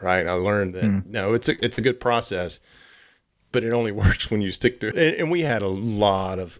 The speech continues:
Speaker 1: a lot of stuff that comes up. So yeah, back to due diligence and, and, and,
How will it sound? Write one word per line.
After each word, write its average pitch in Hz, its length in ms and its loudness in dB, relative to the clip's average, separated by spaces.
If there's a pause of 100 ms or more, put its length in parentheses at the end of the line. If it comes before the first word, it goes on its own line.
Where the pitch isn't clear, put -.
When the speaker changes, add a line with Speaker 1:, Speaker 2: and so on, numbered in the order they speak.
Speaker 1:
a 120 60 -2
lot 107 300 0
of 87 60 -6
stuff 90 220 -2
that 95 100 -4
comes 85 240 -4
up. 85 220 0
So 131 100 0
yeah, 135 300 0
back 131 300 -2
to 131 80 -4
due 117 180 0
diligence 107 600 0
and, 104 200 -6
and, 101 460 0 (460)
and, 98 300 0